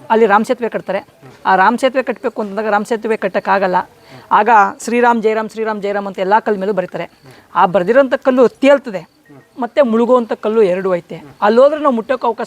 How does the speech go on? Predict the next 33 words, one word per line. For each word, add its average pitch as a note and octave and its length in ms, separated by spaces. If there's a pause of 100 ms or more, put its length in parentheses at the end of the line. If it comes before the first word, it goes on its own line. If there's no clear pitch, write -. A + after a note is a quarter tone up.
ಕೊಡಲ್ಲ. G#3+ 260
ಮುಟ್ಬೇಕು G#3+ 340
ಅಂದ್ರೆ A3 200
ದುಡ್ಡು F#3+ 200
ಕೊಡ್ಬೇಕು. F#3+ 340 (240)
ಸರಿ, G3 120 (360)
ಎಲ್ಲಿಗೋದ್ರೆ G3 380
ರಾಮೇಶ್ವರಕ್ಕೆ G3+ 480
ಹೋದ್ರೆ F#3 200 (440)
ಮತ್ತೆ G3+ 220
ಅಷ್ಟು - 160
ಸುಲಭವಾಗಿ B3+ 320
ನಮ್ಗೆ B3 200 (120)
ಅವಕಾಶನೂ A#3 400
ಕೊಡಲ್ಲ. F3 180 (280)
ಮುಟ್ಲೇಬೇಕು C#4 520
ಅಂತಂದ್ರೆ C4+ 340
ನಾವು A#3+ 120
ದುಡ್ಡು G3 160
ಕೊಟ್ಬಿಟ್ಟು B3 260
ಅಲ್ಲಿ B3+ 140
ಮುಟ್ಬೇಕು. G3 420
ಇಲ್ಲೇನೂ C#4+ 380
ಇಲ್ಲ. - 80 (480)
ಯಾವ F3 280
ಭಕ್ತರುಗಳಾರ A#3 540
ಬರ್ಬೋದು, A3 320 (340)
ಯಾವ F#3+ 180
ಭಕ್ತರುಗಳು G3 340
ಅವರೇ G3+ 240
ಸ್ವಯಂ A3 200
ಪ್ರೇರಿತವಾಗಿ G#3 320
ಮುಟ್ಬೋದು, A#3+ 280